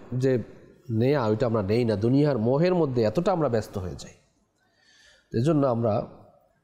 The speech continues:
মৃত্যুর কথা স্মরণ করি। সেক্ষেত্রে আপনি কবরস্থানে যেতে পারেন, কবরবাসীর জন্য দোয়া করার জন্য কবরস্থানে গমন করতে পারেন। মা বাবা কারো ইন্তেকাল করলে, মুরব্বিন ইকরাম ইন্তেকাল যাদের করেছেন, তাদের কবরে হাজিরি আপনি দিতে পারেন।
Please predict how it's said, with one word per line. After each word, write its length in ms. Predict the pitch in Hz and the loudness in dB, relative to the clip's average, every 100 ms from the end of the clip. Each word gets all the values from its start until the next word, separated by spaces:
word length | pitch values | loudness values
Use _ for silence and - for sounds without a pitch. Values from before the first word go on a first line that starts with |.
| _ | _
মৃত্যুর 320 | 120 139 156 131 | -4 -2 -2 -2
কথা 220 | 127 123 | -2 -2
স্মরণ 320 | - 113 110 | -2 -2 0
করি। 220 | 104 101 | -2 -4
সেক্ষেত্রে 600 | - 123 147 - 113 127 - - - - | -2 -4 -4 -2 -2 -2 -6 -20 -20 -10
আপনি 260 | 101 120 113 | -6 -6 -2
কবরস্থানে 500 | 110 127 - 165 151 | -2 -2 -2 -2 0
যেতে 240 | 131 110 | 0 0
পারেন, 320 | 104 98 90 - - _ _ _ - | -2 -2 -6 -10 -20 _ _ _ -4
কবরবাসীর 600 | 110 120 123 123 165 151 | 0 2 0 0 0 0
জন্য 220 | 143 127 | 0 0
দোয়া 240 | 107 117 | 2 0
করার 260 | 135 135 123 | 0 0 0
জন্য 200 | 120 113 | 0 -2
কবরস্থানে 500 | 107 107 120 - 151 | 0 -2 -2 -2 -2
গমন 260 | 120 117 117 | 0 0 -2
করতে 240 | 110 107 | -4 -4
পারেন। 300 | 98 92 87 - | -4 -4 -4 -4
মা 180 | 110 131 | -2 0
বাবা 380 | 143 147 139 - - - - | 0 0 -2 -8 -20 -20 -4
কারো 180 | 117 120 | 0 0
ইন্তেকাল 400 | 113 120 123 117 | 0 -2 -2 0
করলে, 260 | 117 113 | 0 0
মুরব্বিন 360 | 107 113 113 120 | 0 0 0 -2
ইকরাম 320 | 113 120 139 | 0 0 2
ইন্তেকাল 420 | 120 110 113 117 | 0 -2 0 0
যাদের 300 | 117 107 110 | 0 -2 -4
করেছেন, 400 | 110 113 110 107 | 0 0 0 -2
তাদের 280 | 101 117 170 190 - - - - - | 0 0 0 -2 -10 -20 -20 -20 -6
কবরে 300 | 113 120 117 | -2 0 0
হাজিরি 380 | 107 107 143 147 | 0 0 2 0
আপনি 180 | 127 | 0
দিতে 180 | 113 107 | 0 -2
পারেন। 300 | 101 98 87 | -2 -2 -2